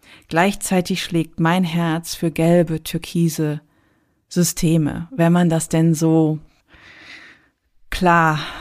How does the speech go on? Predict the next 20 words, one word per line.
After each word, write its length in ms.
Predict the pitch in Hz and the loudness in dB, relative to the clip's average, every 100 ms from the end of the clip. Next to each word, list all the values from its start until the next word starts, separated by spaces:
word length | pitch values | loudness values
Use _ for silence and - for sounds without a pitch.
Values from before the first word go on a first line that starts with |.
| - | -10
trennen 520 | - 180 180 160 143 | 0 2 4 2 0
kann. 280 | - - 147 | -6 -4 -4
Es 160 | 156 - | -4 0
sind 180 | 165 | 0
ja 140 | 165 156 | 0 0
alles 360 | 151 170 165 | 2 2 2
flüssige 640 | - - - 180 - 156 151 | -4 -6 0 0 0 -4 -2
Übergänge. 800 | 160 170 139 - - - - 214 _ - - - - - _ _ - | -2 -2 -2 -8 -12 -12 -12 -14 _ -20 -20 -20 -20 -20 _ _ -6
Ich 160 | 185 - | -2 2
glaube 320 | 185 202 220 | 4 4 4
aber, 240 | 190 180 | 4 2
ich 180 | 175 170 | 0 0
werde 300 | 165 180 180 | 2 4 2
da 180 | 170 165 | 0 0
mehr 240 | 165 160 | 0 2
meine 300 | 170 160 156 | 2 2 2
Energie 680 | - 160 156 151 160 165 160 - _ _ _ _ _ | 2 2 2 0 0 2 0 -6 _ _ _ _ _
hinlenken, 1040 | - 185 202 175 139 131 143 156 160 165 - | 0 6 6 6 4 0 -2 -4 -4 -4 -6
anstatt 560 | 160 156 - 170 170 180 | -4 -4 0 0 0 0
mich 300 | 170 165 | 0 -2